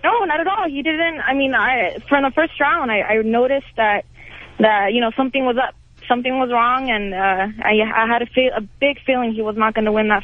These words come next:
fight. And, but, I mean, uh, there was nothing he could do. I mean, his, his camp, he did wonderful in his camp. He, he, I think that's, he gave it all, uh, up there. And once he was there in the ring, like,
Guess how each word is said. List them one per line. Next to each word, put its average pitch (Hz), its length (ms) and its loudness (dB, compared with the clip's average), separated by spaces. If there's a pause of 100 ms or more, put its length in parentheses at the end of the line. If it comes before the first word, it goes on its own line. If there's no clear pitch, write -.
fight. 247 260 2
And, 208 380 0 (640)
but, 226 140 6
I 233 60 0
mean, 220 360 0 (560)
uh, 226 560 2
there 240 120 2
was 285 80 -2
nothing 302 280 -2
he 277 80 2
could 254 180 -2
do. 240 120 0
I 294 300 0
mean, 220 200 -6
his, 240 220 -4 (100)
his 226 220 2 (120)
camp, 269 320 0
he 262 80 0
did 220 300 -2 (140)
wonderful 262 640 0
in 247 120 -2
his 226 180 -4
camp. 254 340 0
He, 208 300 2 (520)
he, 226 280 4
I 220 60 0
think 247 300 -4
that's, 240 140 0 (100)
he 269 80 2
gave 254 200 -2
it 247 80 -2
all, 233 360 -2 (320)
uh, 214 320 2 (100)
up 262 220 0
there. 220 200 0
And 220 200 0
once 240 200 -2
he 254 80 -2
was 240 200 2
there 240 140 2
in 247 80 -2
the 220 80 -2
ring, 277 340 -2
like, 196 260 -2